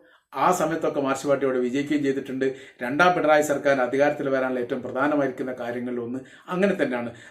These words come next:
ധ്രുവീകരണം ഉണ്ടാക്കുക, ന്യൂനപക്ഷങ്ങളുടെ സംരക്ഷകർ തങ്ങളാണ് എന്ന് ബോധ്യപ്പെടുത്തുന്ന രീതിയിലുള്ള പ്രവർത്തികൾ കൊണ്ടുവരിക, അതോടൊപ്പം തന്നെ ഭൂരിപക്ഷത്തെ, ഏഹ്, ചേർത്ത് പിടിക്കാനുള്ള സംവിധാനങ്ങൾ അങ്ങനെ കൊണ്ടുവരിക. അപ്പൊ കൃത്യമായ രീതിയിലുള്ള, ഉള്ള, ഉള്ള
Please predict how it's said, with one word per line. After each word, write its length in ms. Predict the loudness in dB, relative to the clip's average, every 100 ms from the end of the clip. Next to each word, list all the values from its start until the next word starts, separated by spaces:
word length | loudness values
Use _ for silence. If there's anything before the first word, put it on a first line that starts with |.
| -2
ധ്രുവീകരണം 580 | 2 4 6 4 4 2
ഉണ്ടാക്കുക, 460 | 4 4 4 0 0 -2
ന്യൂനപക്ഷങ്ങളുടെ 640 | 4 4 4 2 2 2
സംരക്ഷകർ 560 | 2 0 -2 -2 0 0
തങ്ങളാണ് 460 | 0 4 6 6 4
എന്ന് 300 | 2 0 0
ബോധ്യപ്പെടുത്തുന്ന 680 | 2 4 4 4 -2 -2 0
രീതിയിലുള്ള 280 | 2 2 0
പ്രവർത്തികൾ 540 | 0 -2 -2 0 0
കൊണ്ടുവരിക, 420 | -2 -2 -2 2 0 0 -8 2
അതോടൊപ്പം 500 | 6 8 6 4 2
തന്നെ 140 | 2
ഭൂരിപക്ഷത്തെ, 840 | 4 8 8 8 4 6 6 6 2 -12 -4
ഏഹ്, 880 | 0 2 2 0 0 -2 -2 -2 2
ചേർത്ത് 320 | 4 4 4
പിടിക്കാനുള്ള 440 | 2 4 4 4
സംവിധാനങ്ങൾ 580 | 2 -2 2 4 4 2
അങ്ങനെ 220 | 0 0
കൊണ്ടുവരിക. 460 | 0 -2 -2 0 -2 -4 -10 0
അപ്പൊ 180 | 0 4
കൃത്യമായ 540 | 2 4 4 6 8 6
രീതിയിലുള്ള, 500 | 6 6 6 6 2
ഉള്ള, 380 | 2 2 2
ഉള്ള 460 | 0 2 2 2